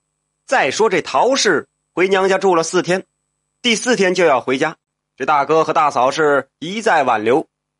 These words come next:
陶氏说：“不行啊，家里放心不下，我刚刚给英兰呢相中了一个郎婿，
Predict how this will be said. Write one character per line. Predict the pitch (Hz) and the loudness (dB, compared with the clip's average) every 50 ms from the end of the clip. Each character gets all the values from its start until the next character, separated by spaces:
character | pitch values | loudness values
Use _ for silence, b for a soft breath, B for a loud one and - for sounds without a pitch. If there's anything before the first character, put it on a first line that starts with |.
| _ _ _ | _ _ _
陶 | - 123 127 131 | -4 -2 -2 0
氏 | 123 127 | -2 -2
说 | 117 135 127 123 | -2 -2 -2 -2
：“不 | 139 135 | -4 -8
行 | - - 104 113 | -10 -8 -8 -6
啊， | 135 131 - - _ _ _ _ b b b b b _ | -6 -6 -8 -12 _ _ _ _ b b b b b _
家 | - 143 139 131 120 | -8 -6 -6 -4 -4
里 | 107 98 107 | -6 -8 -10
放 | 120 - - 110 101 | -8 -6 -8 -8 -8
心 | - - 143 151 | -8 -10 -10 -10
不 | 131 160 | -10 -12
下， | - - 180 - - _ _ _ _ _ _ _ _ _ | -10 -10 -10 -12 -14 _ _ _ _ _ _ _ _ _
我 | 123 143 | -4 -4
刚 | 156 185 190 196 196 | -2 -2 -4 -4 -4
刚 | 202 196 | -4 -6
给 | 190 151 135 | -6 -6 -6
英 | 123 156 190 202 | -6 -4 -4 -4
兰 | 170 143 143 175 | -4 -6 -6 -6
呢 | 196 185 156 b b b b b _ | -8 -8 -10 b b b b b _
相 | - - 120 113 110 117 | -10 -6 -6 -4 -4 -4
中 | 117 117 113 | -4 -6 -6
了 | 104 101 | -6 -6
一 | 101 113 120 | -8 -12 -8
个 | - 120 | -6 -6
郎 | 107 104 95 104 135 165 | -4 -4 -6 -6 -6 -10
婿， | 170 - - 208 175 127 101 101 92 | -12 -12 -10 -8 -8 -8 -8 -8 -12